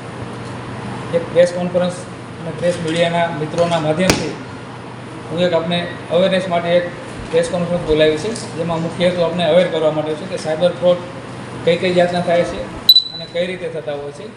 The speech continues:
તો આપણે, હું આશા રાખું છું કે આ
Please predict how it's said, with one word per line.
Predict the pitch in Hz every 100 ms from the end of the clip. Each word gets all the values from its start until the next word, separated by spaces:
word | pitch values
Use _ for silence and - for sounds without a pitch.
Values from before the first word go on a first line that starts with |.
| - - - - -
તો |
આપણે, | 156 170 180 180 175 - - - - - - - -
હું | 160 151
આશા | 170 190
રાખું | 190 196 190
છું | 196
કે | 180
આ | 170 170